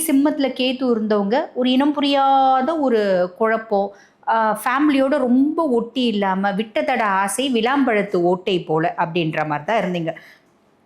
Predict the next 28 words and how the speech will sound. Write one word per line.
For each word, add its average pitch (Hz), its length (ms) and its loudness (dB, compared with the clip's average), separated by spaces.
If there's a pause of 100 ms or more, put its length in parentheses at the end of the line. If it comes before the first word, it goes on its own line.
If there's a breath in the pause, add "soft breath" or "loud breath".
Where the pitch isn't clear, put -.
தன்னைத்தானே 262 720 0
சுருக்கி 226 340 -2
கொள்ளுதல், 160 420 -2
இதுதான் 190 460 -2
கேது. 175 360 -2
சுயஸ்தானத்துல 220 560 0
அவன் 165 240 -2
இருந்ததுனால, 175 560 -2 (380 loud breath)
பெருசா, 311 720 0
"நான் 226 160 -2
எல்லார் 233 200 0
கூடயும் 359 220 0
நல்லா 339 260 0
பழகுற 294 320 0
பர்சனாலிட்டி 233 480 -2
தான், 254 140 -2
இப்ப 254 200 -2
எனக்கு 208 140 -4
தனியா 302 340 0
இருந்தா 226 220 -2
நல்லா 185 360 -2
இருக்கு" - 240 -8
அப்படின்ற 208 340 -2
மாதிரி 170 360 -2
ஒரு 160 120 -2
சிச்சுவேஷன் 170 520 -4
இருந்துச்சு. 151 380 -6 (400 loud breath)
இப்ப 214 220 -4